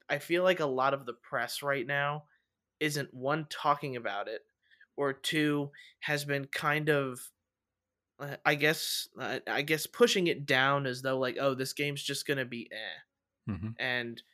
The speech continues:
Speaker 1: you know, not every game is, you know, a, a seller. Not every game is going to sell, you know,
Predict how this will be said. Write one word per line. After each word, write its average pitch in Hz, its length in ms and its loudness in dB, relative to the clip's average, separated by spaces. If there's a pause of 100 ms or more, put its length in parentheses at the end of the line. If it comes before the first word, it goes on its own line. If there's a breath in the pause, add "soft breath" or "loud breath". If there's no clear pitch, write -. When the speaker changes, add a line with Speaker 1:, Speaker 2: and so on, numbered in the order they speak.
(200)
Speaker 1:
you 156 80 0
know, 160 120 6
not 180 240 10
every 170 240 8
game 143 380 2
is, 139 260 -4
you 135 80 -2
know, 127 400 -2
a, 131 200 0
a - 80 -4
seller. 131 540 2
Not 131 220 2
every 135 260 -2
game 127 300 -6
is 123 120 -10
going 131 240 -8
to 123 80 -10
sell, 131 360 -2
you 123 160 -6
know, 117 360 -4